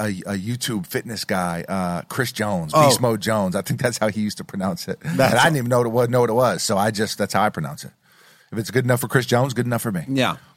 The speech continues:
Speaker 1: Uh, no preservatives, no artificial colors or flavors. Seven essential vitamins. Ah, this is, come on.
Speaker 2: You're saying it's bullshit? You're calling bullshit on Celsius?
Speaker 1: Essential energy. Accelerates metabolism.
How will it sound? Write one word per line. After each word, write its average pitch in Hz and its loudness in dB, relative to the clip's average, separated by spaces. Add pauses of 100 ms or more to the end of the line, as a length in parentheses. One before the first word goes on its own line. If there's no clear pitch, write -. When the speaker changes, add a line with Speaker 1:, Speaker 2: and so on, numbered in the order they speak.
(240)
Speaker 1:
Uh, 117 4
no 135 6
preservatives, 123 0 (200)
no 120 2
artificial 131 0
colors 135 0
or 117 0
flavors. 104 -6 (520)
Seven 156 2
essential 143 2
vitamins. 98 0
Ah, 98 -2
this 156 -4
is, - -18 (200)
come - -10
on. - -20 (100)
Speaker 2:
You're 143 2
saying 143 4
it's 110 0
bullshit? 143 2
You're 127 4
calling 143 6
bullshit 151 4
on 143 4
Celsius? 180 4 (200)
Speaker 1:
Essential 143 2
energy. 110 0 (720)
Accelerates 135 2
metabolism. 95 0